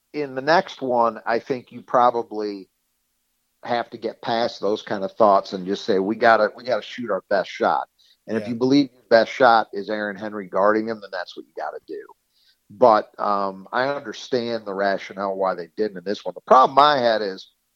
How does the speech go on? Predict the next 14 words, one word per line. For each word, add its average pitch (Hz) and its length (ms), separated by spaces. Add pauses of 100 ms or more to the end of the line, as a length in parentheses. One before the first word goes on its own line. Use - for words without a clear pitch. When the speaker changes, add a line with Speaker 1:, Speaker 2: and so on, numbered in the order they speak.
(440)
Speaker 1:
there 123 100
were 117 80
a 104 40
lot 147 300
of 151 80
off-, 139 300
there 233 100
was 294 120
a - 40
stretch - 720 (320)
where, 127 400 (120)
and 107 80
I'm 175 300 (180)
pretty 320 500